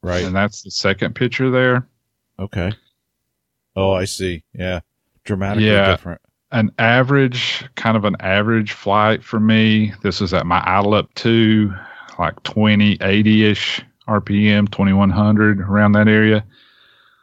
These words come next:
Speaker 2: Doing sloppy TikToks. I was peaking out at, like, a hundred,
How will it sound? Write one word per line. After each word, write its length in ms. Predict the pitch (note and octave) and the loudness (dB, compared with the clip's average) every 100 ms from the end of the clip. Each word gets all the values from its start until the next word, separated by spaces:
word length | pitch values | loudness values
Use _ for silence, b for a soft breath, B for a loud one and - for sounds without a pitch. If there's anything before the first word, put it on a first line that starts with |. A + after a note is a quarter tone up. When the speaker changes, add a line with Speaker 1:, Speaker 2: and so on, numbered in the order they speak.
| b b - | b b -2
Speaker 2:
Doing 200 | A#2 G2+ | 0 0
sloppy 760 | - - A2+ A2 A#2 A#2 A#2 | -2 -4 -2 0 0 0 -4
TikToks. 880 | A2 A2 - - B2 A#2 - - - _ _ _ _ _ - | -4 -6 -6 -4 0 0 -2 -8 -20 _ _ _ _ _ -6
I 80 | |
was 140 | F2+ - | -6 -6
peaking 420 | - G#2 G#2+ F#2+ | -6 -4 -2 0
out 280 | F#2+ F#2+ F#2+ | 2 2 0
at, 100 | F#2 | 0
like, 480 | F2 E2+ F2 - - - | -2 -2 -2 -6 -18 -8
a 80 | E2+ | -8
hundred, 1160 | - - G2 G2+ F#2+ G2 G2 G2 G2 F#2 F2 | -4 -2 0 0 2 2 2 2 0 -2 -8